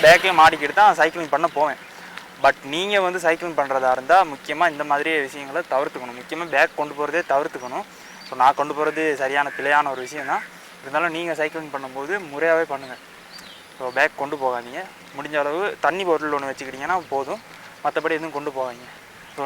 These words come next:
நான் ஏன் கொண்டு போறேன்னு பார்த்தீங்கன்னா நம்ம வந்து வீடியோல பேசணும். So அதுக்கு கொஞ்சமாச்சும் எனர்ஜி வேணும். So சாப்பிடாம இருந்தோம்னா நம்மளால பேச முடியாது, ஒண்ணும் செய்யலாது. அதனால தான் நான் வந்து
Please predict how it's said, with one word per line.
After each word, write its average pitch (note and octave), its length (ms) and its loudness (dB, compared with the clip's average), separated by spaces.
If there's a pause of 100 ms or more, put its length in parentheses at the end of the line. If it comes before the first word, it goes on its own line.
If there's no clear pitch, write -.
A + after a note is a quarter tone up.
நான் F3 240 8
ஏன் F#3 120 2
கொண்டு F3 180 -2
போறேன்னு D#3+ 260 0
பார்த்தீங்கன்னா C#3+ 360 -2
நம்ம D#3 200 0
வந்து F3+ 140 0 (200)
வீடியோல E3+ 300 0 (100)
பேசணும். D3+ 380 -2 (380)
So - 40 -12 (100)
அதுக்கு C3+ 280 -4
கொஞ்சமாச்சும் E3 640 0
எனர்ஜி F3 340 0
வேணும். C3+ 240 -6 (480)
So C3 60 -12 (360)
சாப்பிடாம D#3 480 2
இருந்தோம்னா D3 400 0
நம்மளால C#3+ 380 2
பேச D#3 120 2 (120)
முடியாது, C#3 300 0 (120)
ஒண்ணும் D#3 240 -8
செய்யலாது. C#3 400 -2 (800)
அதனால D#3+ 260 6 (100)
தான் G3 140 6
நான் E3 160 6
வந்து F3 180 0